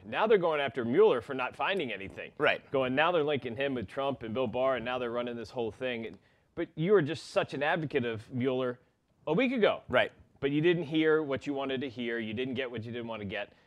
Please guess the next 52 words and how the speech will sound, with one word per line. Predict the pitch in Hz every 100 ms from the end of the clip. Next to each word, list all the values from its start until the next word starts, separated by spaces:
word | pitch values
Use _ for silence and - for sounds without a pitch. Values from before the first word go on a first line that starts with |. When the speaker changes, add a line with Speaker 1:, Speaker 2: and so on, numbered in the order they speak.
| _ _ -
Speaker 1:
Now | 101 127 135
he | 127
must | 131 127 -
be | 120
in | 117 101
cahoots | - 120 117 101 -
with | 107 123 -
Trump | - 117 107 -
and | 131 135 120
Barr. | 107 101 101 - -
Speaker 2:
Right. | 104
Speaker 1:
And | 107
that | 107
whole | 117 147
team, | 127 131 120 117 120 _ _ -
everybody's | 147 147 131 127 117
in | 123 101
cahoots, | 117 117 113 - -
and | 110
Speaker 2:
Yeah. | 113
Speaker 1:
we | 117
need | 117 104
to | 104 101
uncover | 104 104 113 98 95
this | 85
whole | - 90
thing. | 87 78 - _ -
Speaker 2:
It's | 135 - - -
Speaker 1:
Uh, | -
it, | - - - - _ _
it, | -
literally, | 165 180 247 277 165 110
it | 175 156
just | 190 165 -
keeps | 180 143
going | 135 180 175 117 95
and | 113 120
going | 147 175 127 113
and | 107
going, | 165 208 113
and | 117 123 85
it's | 120 127 135
not | 156
gonna | 160
stop. | 151 220 240 - -
I'm | 139
Speaker 2:
No. | -
Speaker 1:
afraid | 135 196 285
it's | 151
not | 123
gonna | 95 85
stop. | - 64